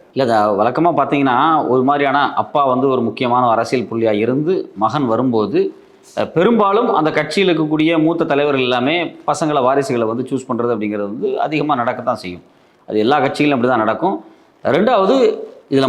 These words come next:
மத்த கட்சியை விட, இப்ப திமுக எடுத்துட்டீங்க அப்படின்னா, திமுகல வந்து திரு கலைஞர் அவர்களுக்கு பிறகு ஸ்டாலின் அவர்கள் வர்றாங்க. அந்த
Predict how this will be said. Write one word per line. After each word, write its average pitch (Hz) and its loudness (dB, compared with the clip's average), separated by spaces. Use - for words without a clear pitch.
மத்த 190 0
கட்சியை 196 2
விட, 170 2
இப்ப 143 2
திமுக 196 2
எடுத்துட்டீங்க 160 0
அப்படின்னா, 143 0
திமுகல 165 2
வந்து 202 2
திரு 147 -2
கலைஞர் 143 0
அவர்களுக்கு 127 0
பிறகு 123 -2
ஸ்டாலின் 110 -2
அவர்கள் 98 -2
வர்றாங்க. 92 -6
அந்த 131 -2